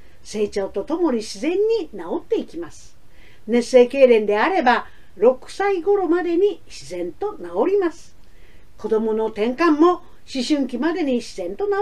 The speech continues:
ることが多いです。過度な心配は無用です。二つ目は、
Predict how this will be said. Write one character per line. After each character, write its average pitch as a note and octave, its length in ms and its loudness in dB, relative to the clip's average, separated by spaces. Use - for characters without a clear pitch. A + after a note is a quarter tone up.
る F#4+ 80 -4
こ F#4 120 -10
と A#4 120 -2
が A#4+ 240 -6
多 E4+ 200 0
い D#4+ 80 0
で G#3 120 -12
す。 - 220 -16
過 A#3 160 -4
度 G#3+ 140 0
な D#3+ 180 -6
心 A3+ 380 -8
配 C#4+ 240 -2
は G4+ 240 2
無 G3+ 180 -6
用 D#4 240 6
で G4+ 140 2
す。 - 280 -14
二 B4 240 0
つ A#4+ 120 -4
目 B4 140 4
は、 G#3 280 0